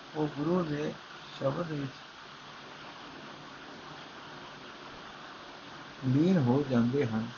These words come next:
ਇਹ ਭਾਈ, ਗ੍ਰਸਥ ਵਿੱਚ ਰਹਿੰਦੇ ਹੋਏ ਹੀ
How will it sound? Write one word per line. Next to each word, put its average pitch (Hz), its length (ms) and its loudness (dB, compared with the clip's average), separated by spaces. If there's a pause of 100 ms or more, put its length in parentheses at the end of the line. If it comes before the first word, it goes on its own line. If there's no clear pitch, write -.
(1200)
ਇਹ 170 140 10
ਭਾਈ, 151 320 12 (140)
ਗ੍ਰਸਥ 180 260 8
ਵਿੱਚ 180 300 4
ਰਹਿੰਦੇ 160 360 6
ਹੋਏ 135 280 6
ਹੀ 139 300 0